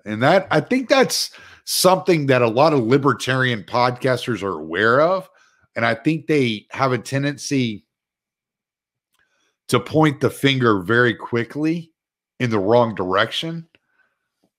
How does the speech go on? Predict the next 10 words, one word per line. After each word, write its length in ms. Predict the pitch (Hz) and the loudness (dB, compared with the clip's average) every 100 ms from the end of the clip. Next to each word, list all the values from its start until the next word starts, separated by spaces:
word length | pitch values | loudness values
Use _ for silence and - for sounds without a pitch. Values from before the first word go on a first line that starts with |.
| - | -4
And, 360 | 113 107 98 | 0 2 0
uh, 320 | 95 87 71 67 _ _ _ _ _ _ _ _ _ _ _ _ _ _ _ _ _ - | 0 0 -2 -10 _ _ _ _ _ _ _ _ _ _ _ _ _ _ _ _ _ -8
we, 320 | 120 147 147 | -2 -2 -2
we, 240 | 147 135 135 | -2 -2 -4
we 140 | 123 | -4
really 340 | 123 127 175 208 | 0 4 4 2
need 180 | 196 160 | 0 -4
to 80 | |
focus 520 | 127 147 147 - 139 123 | -2 2 2 2 -2 0
on, 440 | 120 113 101 95 | 0 0 -2 -10